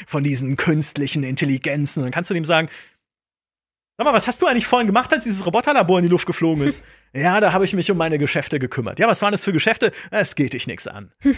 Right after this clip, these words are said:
Speaker 1: Und so
Speaker 2: <laughs>
Speaker 1: kannst du mit den Leuten halt wirklich Dialoge führen und ihnen
Speaker 2: Mhm.
Speaker 1: versuchen, Informationen aus der Nase zu ziehen, die von der K I ausgespuckt werden. Und nochmal, Tech-Demo, noch lange nicht einsatzbereit in einem Spiel wie Skyrim oder Starfield.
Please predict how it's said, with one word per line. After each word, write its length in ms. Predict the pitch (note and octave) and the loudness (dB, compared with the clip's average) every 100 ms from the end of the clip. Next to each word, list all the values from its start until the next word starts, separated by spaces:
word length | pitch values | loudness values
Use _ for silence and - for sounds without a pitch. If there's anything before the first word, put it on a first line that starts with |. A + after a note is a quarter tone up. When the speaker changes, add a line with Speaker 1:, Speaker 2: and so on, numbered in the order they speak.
| C#4+ | 4
Speaker 1:
Und 120 | G#3 | 4
so 100 | F3 | 2
Speaker 2:
<laughs> 40 | |
Speaker 1:
kannst 320 | - A3 - | 0 -6 -4
du 40 | D4+ | -2
mit 160 | B3+ | 0
den 100 | F#3 | 2
Leuten 320 | D#3+ C#3+ - A#3 | 4 4 4 2
halt 240 | C#3 B2+ | 0 2
wirklich 500 | D3 C4 - D4+ - | 4 4 2 -2 -2
Dialoge 460 | A3 G3 F3+ C#4 D4+ | 0 2 4 2 -2
führen 320 | - E3+ A3+ | 0 2 2
und 60 | |
ihnen 100 | G#3+ | 0
Speaker 2:
Mhm. 40 | A3+ | 2
Speaker 1:
versuchen, 580 | A3+ G#3 A#3+ - C#4+ A#3+ - - | 2 4 2 0 -4 -6 -12 -10
Informationen 880 | E3+ G3 D#3 - F3+ A3 C4 A3 - | -4 2 2 2 2 2 2 0 0
aus 360 | D3+ A3 - | 2 2 0
der 100 | G#3+ | 0
Nase 380 | E3 E3 G#3+ A#3 | 2 0 0 -2
zu 140 | - | -4
ziehen, 480 | E3 - F3 G3+ G#3+ _ _ _ _ _ _ _ _ _ _ _ D#3+ | -6 -4 0 2 0 _ _ _ _ _ _ _ _ _ _ _ -6
die 40 | |
von 160 | - C#3+ | -2 0
der 100 | C#3+ | 2
K 120 | - | 0
I 220 | C4 C4 | 0 0
ausgespuckt 720 | C#3+ C#3+ D3 - C3+ - - _ _ _ _ | 2 0 -2 -2 -4 -4 -20 _ _ _ _
werden. 440 | B2+ C3+ B2 G2+ - _ _ _ - | 0 2 2 -2 -10 _ _ _ -2
Und 60 | |
nochmal, 340 | C#3+ - C3 - _ - | 0 2 0 -2 _ -2
Tech-Demo, 640 | F3+ F#3+ F#3 C#3+ A2+ - _ _ _ - | -2 2 2 4 0 -4 _ _ _ -2
noch 180 | D3+ D3 | 0 2
lange 440 | D3+ C#3+ E3 G3 | 2 4 4 2
nicht 220 | F3+ E3+ - | 2 0 -2
einsatzbereit 880 | D#3 D3+ D3+ - C#3+ C#3 C#3+ D3 | 0 2 0 0 0 4 2 0
in 200 | - D3+ | -4 -2
einem 80 | C3+ | -2
Spiel 320 | C3+ D#3 D3 | -2 -2 -2
wie 100 | B2+ | 0
Skyrim 540 | A#2+ - F3 F#3 C3+ B2 | -4 -2 2 2 2 0
oder 180 | G2+ G#2+ | -2 -2
Starfield. 640 | - F3 - A#2+ F#2+ - | 2 2 0 -6 -10 -12